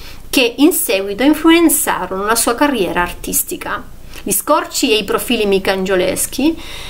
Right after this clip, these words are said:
ehm, i profili michelangioleschi si osservano con molta frequenza, ehm, nelle sue opere.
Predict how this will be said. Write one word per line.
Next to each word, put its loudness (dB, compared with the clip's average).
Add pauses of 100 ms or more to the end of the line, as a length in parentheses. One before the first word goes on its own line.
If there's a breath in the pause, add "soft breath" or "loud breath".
(240 loud breath)
ehm, -2 (220)
i -2
profili 2
michelangioleschi 0
si 0
osservano -2
con -4
molta 2
frequenza, -4
ehm, -8
nelle 0
sue 0
opere. -2